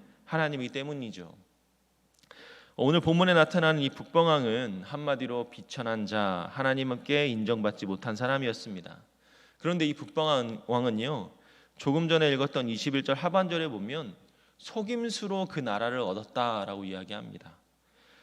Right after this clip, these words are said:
하나님의 말씀과 능력이 아니라 속임수로, 인간의 괴휼로 그 나라를 얻었다라고 하는 거죠.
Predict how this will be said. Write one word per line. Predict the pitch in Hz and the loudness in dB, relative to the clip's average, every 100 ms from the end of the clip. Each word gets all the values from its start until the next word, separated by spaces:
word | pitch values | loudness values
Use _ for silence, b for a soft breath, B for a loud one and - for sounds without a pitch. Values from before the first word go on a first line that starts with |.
| b | b
하나님의 | - 185 185 185 180 | 4 6 6 6 6
말씀과 | 139 135 139 - 165 156 156 151 | 8 8 8 2 0 6 8 8
능력이 | 127 135 143 151 143 | 4 2 2 2 2
아니라 | 117 98 98 135 92 - | 0 0 -4 -6 -8 -12
속임수로, | - 185 202 196 - 113 82 - _ _ _ _ _ _ - | -12 -8 -4 -4 -4 -6 -8 -14 _ _ _ _ _ _ -12
인간의 | 120 120 117 113 | -6 -2 -2 -4
괴휼로 | - 110 123 143 143 185 220 - _ _ | -8 -10 -6 -2 -2 -4 -8 -18 _ _
그 | - | -4
나라를 | 107 101 107 101 | -2 0 0 0
얻었다라고 | 98 117 117 107 95 113 | 0 0 2 2 0 -2
하는 | 143 | -4
거죠. | 107 85 | -6 -8